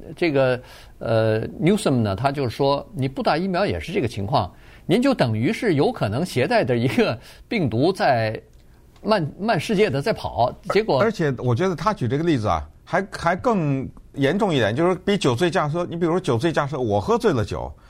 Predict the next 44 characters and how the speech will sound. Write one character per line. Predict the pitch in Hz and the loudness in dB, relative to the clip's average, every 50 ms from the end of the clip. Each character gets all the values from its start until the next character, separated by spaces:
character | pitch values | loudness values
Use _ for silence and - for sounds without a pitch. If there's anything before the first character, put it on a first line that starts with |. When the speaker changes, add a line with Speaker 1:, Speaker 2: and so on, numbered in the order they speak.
| - - - | -20 -8 -2
Speaker 2:
我 | - 147 | 0 0
把 | 135 104 107 95 | 2 2 0 0
别 | - 113 113 | 0 0 0
人 | 113 117 117 - | -2 -2 -2 -2
压 | 131 95 76 | -2 -2 -4
死 | - - | -4 -10
了。 | 60 58 58 - - - - - - - - - | -12 -12 -12 -14 -18 -20 -20 -20 -20 -20 -16 -6
可 | - - 156 | 0 2 2
是 | 175 214 - | 2 2 0
不 | - - - | 0 0 0
打 | - 143 139 | 2 0 0
疫 | 180 196 | 0 0
苗 | 180 175 | 0 0
这 | 202 233 | 0 0
个 | 185 | -2
情 | 147 - 160 | -4 -4 -2
况 | 170 170 156 | -2 -2 -2
是， | 131 143 135 123 120 - - - - - - - - - - - - - | 0 0 -2 -2 -2 -6 -16 -20 -20 -20 -20 -20 -20 -20 -20 -18 -4 2
你 | 185 185 240 285 | 4 4 4 4
可 | - - - - | 0 0 0 2
能 | 117 139 175 | 2 2 2
先 | - 277 269 269 | 2 2 2 2
死 | - - 101 | 2 -2 -6
啊。 | 76 76 76 76 - - - - - - - - - - - | -6 -6 -8 -10 -12 -18 -20 -20 -20 -20 -20 -20 -20 -8 -2
Speaker 1:
啊， | 131 143 | 0 2
对。 | 131 - 214 208 | 2 4 4 4
Speaker 2:
你， | 185 175 | 4 4
你 | 175 | 4
不 | 156 196 | 4 4
要 | 208 185 | 2 2
忘 | 170 180 165 135 | 2 0 -2 -2
了， | 117 98 92 | -2 -2 -4
Speaker 1:
对。 | 123 110 90 | -4 -8 -6
Speaker 2:
这， | - 262 240 | -6 -6 -4
这 | 220 - 320 | -2 -2 -2
个 | 269 | -2
就 | 247 - 285 240 | 0 2 2 2
是 | 208 214 | 2 0
喝 | 185 - 311 294 | 0 -2 -2 0
酒 | - - 131 135 | 2 2 2 2
的 | 196 240 | 2 2
这 | 240 | 4
个 | 208 180 | 2 2
人， | 160 151 156 170 180 | 2 2 0 0 -2